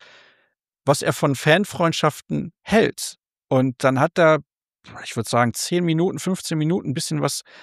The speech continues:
erzählt, das, das total interessant war. Aber bevor ich das erzähle,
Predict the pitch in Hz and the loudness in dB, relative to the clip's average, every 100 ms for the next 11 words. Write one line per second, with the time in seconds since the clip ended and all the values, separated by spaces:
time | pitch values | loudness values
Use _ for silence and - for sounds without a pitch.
0 | - - 120 - 170 196 127 - - - | -20 -6 -4 2 2 2 -2 -4 -6 -4
1 | 117 127 135 160 165 151 135 - 139 165 | -4 -4 2 4 4 0 -6 0 0 2
2 | 170 175 - - - - 143 147 143 131 | 2 2 2 -10 -16 -2 2 4 2 2
3 | 214 - 269 - 160 - 120 131 117 151 | 2 4 0 -2 -2 -2 -6 -4 -2 -4